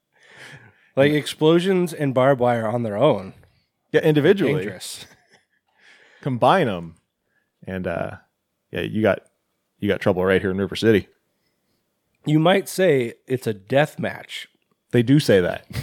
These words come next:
Speaker 2: <laughs>
Speaker 1: Um, hey, Bob. Bob made it in. All right.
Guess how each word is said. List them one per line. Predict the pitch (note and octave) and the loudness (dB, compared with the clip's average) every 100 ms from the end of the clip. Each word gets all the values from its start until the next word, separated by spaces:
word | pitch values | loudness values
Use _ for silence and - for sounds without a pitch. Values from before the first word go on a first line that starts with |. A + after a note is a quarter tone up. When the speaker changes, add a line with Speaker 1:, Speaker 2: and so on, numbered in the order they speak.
| - | -2
Speaker 2:
<laughs> | B3 - - - - _ - _ _ - _ _ _ _ _ _ _ _ _ _ - - - - - - - - - - _ _ _ _ - | -2 -2 -8 -12 -16 _ -20 _ _ -20 _ _ _ _ _ _ _ _ _ _ -18 -14 -14 -16 -18 -20 -20 -20 -20 -20 _ _ _ _ -2
Speaker 1:
Um, | D3 F3+ F3+ F3 F3+ E3 _ _ _ _ _ _ _ _ _ _ _ _ _ _ _ _ _ _ | 2 4 4 4 0 -6 _ _ _ _ _ _ _ _ _ _ _ _ _ _ _ _ _ _
hey, | A3 A3 G3+ | 0 4 6
Bob. | E3+ G3 G#3+ E3+ A2+ C3+ - - _ _ _ _ _ _ _ _ _ | 4 4 6 4 2 -6 -14 -18 _ _ _ _ _ _ _ _ _
Bob | G3+ F3 | 0 2
made | F#3+ F3 | 2 0
it | C#3 | 0
in. | B2+ | 0
All | D#3 G#3+ | 4 4
right. | D#3 A2 | 4 2